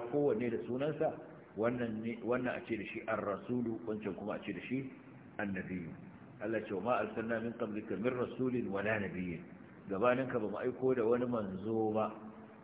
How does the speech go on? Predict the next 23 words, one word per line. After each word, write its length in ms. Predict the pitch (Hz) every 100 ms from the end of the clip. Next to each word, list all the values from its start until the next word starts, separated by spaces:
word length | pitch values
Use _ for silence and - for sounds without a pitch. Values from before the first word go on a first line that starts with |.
| - - -
ko 240 | - 120
muka 260 | 123 123 120
aiko 540 | 117 127 127 143 139
da 100 | 131
wani 220 | 110 113 117
annabi, 640 | 113 101 95 101 92 87 - - - -
illa 420 | 120 123 127 123
idza 460 | 127 107 107 113 110
tamanna, 680 | - 101 98 95 95 104 101 101
sai 240 | 120 -
idan 240 | 101 113 110
wannan 640 | 120 135 120 107 113 117 113
annabin 520 | 104 95 107 104 85
yayi 240 | 90 92 92
karatu. 400 | - - - - - - - - - - - - - - - -
Sai 180 | 104 104
in 240 | - 98 110
yayi 240 | 113 117
karatu, 480 | 117 107 87 90 110
alqa 240 | 113 113
shaytanu 480 | 101 101 95 110 101
fi 80 | 101
umniyatihi, 760 | 90 92 90 107 - 101 127